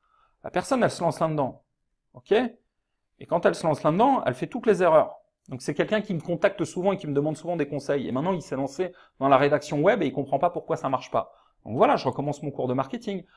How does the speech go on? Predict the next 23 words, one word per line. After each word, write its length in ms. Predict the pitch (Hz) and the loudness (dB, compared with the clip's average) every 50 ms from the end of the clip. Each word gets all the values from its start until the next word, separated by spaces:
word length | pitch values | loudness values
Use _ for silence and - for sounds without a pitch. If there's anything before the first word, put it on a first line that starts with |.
| _ _ _ _ _ - | _ _ _ _ _ 0
Positionnement. 800 | - 247 214 247 254 254 269 233 214 214 220 190 170 - - _ - | 2 4 4 4 4 4 6 6 6 6 6 4 2 -2 -10 _ -2
Qu'est-ce 160 | 220 214 - | -2 0 4
qu'elle 120 | 247 214 | 6 6
a 60 | 185 | 6
fait 120 | 180 - 196 | 6 4 2
cette 200 | - 190 170 - | 0 -2 -2 0
personne ? 340 | 202 190 - - 262 262 226 | 0 -2 0 2 2 2 2
Elle 100 | 170 - | 0 0
s'est 160 | - 202 185 | -2 -4 -2
gourée. 400 | 175 202 202 220 220 214 214 - _ _ _ _ _ _ _ _ _ _ | 0 4 4 4 4 4 2 -6 _ _ _ _ _ _ _ _ _ _
C'est-à-dire 180 | - 160 156 | -6 -4 -4
que 60 | - - | -2 -2
cette 160 | 180 - - | -4 -2 0
personne, 260 | 180 160 - 233 233 | 0 0 2 2 2
elle 140 | 220 175 135 | 2 2 2
se 100 | - 175 | 2 -2
dit, « 160 | 170 175 208 | 0 2 2
Ah 60 | 190 190 | 2 4
bah 140 | 175 175 | 4 2
de 80 | 170 185 | 2 2
toute 180 | 180 - 202 - | -2 -6 -4 2
façon, 480 | - 208 208 - 247 254 254 240 214 | 2 2 2 2 -2 -2 2 2 2
euh, 60 | 185 | 2